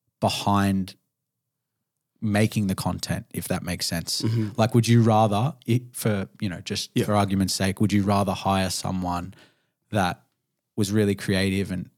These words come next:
Speaker 1: and sort of was able to brainstorm with you? Or would
Speaker 2: Yeah.
Speaker 1: you hire someone that was really good with the science behind the camera,
Speaker 2: Mm.
Speaker 1: um, but was more like a point and shoot rather than a director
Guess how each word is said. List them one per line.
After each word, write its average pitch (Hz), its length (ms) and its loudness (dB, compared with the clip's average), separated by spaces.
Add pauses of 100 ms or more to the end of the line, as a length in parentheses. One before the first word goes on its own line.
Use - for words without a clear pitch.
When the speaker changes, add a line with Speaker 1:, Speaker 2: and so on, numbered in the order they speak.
(140)
Speaker 1:
and 90 140 -6
sort 92 240 -2
of 90 240 -6 (400)
was 104 140 -2
able 95 260 -2
to - 140 -6
brainstorm 92 580 -2
with 104 160 -2
you? 151 240 4
Or 104 140 2
would 98 120 2
Speaker 2:
Yeah. 98 60 0
Speaker 1:
you 98 60 2
hire 98 240 0
someone 95 460 0
that 95 180 0 (460)
was 113 180 4
really 110 380 4
good 107 480 0 (540)
with 117 160 2
the 107 80 -2
science 101 460 -2
behind 95 360 -2
the 95 60 -4
camera, 98 500 0 (280)
Speaker 2:
Mm. 107 380 -4
Speaker 1:
um, 95 440 -2
but 117 120 -2
was 104 160 -2
more 104 220 0
like 98 160 0
a 98 60 -4
point 95 280 -4
and 90 80 -2
shoot - 380 -2
rather 95 320 0
than 90 200 -4
a 95 460 -8 (800)
director 92 640 -2